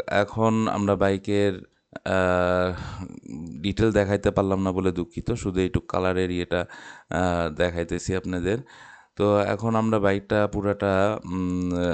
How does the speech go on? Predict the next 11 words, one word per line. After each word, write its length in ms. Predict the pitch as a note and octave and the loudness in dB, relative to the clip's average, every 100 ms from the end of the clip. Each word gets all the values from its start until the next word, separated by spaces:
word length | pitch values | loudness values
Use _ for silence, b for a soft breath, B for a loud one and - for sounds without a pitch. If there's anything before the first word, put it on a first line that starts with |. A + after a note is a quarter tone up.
| C2+ | -2
লুকটা 420 | C#2+ F#2+ F2+ G#2 | -2 0 0 0
দেখাবো 560 | F2+ F2 F2+ D#2+ D#2+ C3 - | -2 -2 -2 -4 -6 -8 -12
যে 160 | - F2 | -8 -8
কীরকম 440 | - F2+ F2 F2+ | -6 -6 -4 -2
হইলো 220 | F2+ E2+ E2+ | -2 -2 0
মডিফাই 420 | F2 E2 - E2 | -2 -2 -4 0
করার 280 | E2 E2 E2+ | 2 2 2
পরে। 340 | E2 F2 A2 - _ _ _ _ _ _ _ _ _ _ _ _ _ _ _ - | 2 2 0 -2 _ _ _ _ _ _ _ _ _ _ _ _ _ _ _ -6
এই 100 | F#2 | 0
তো 160 | G2 | 2
দেখেন 440 | F2+ F2 F2+ A#2+ | 4 2 2 -2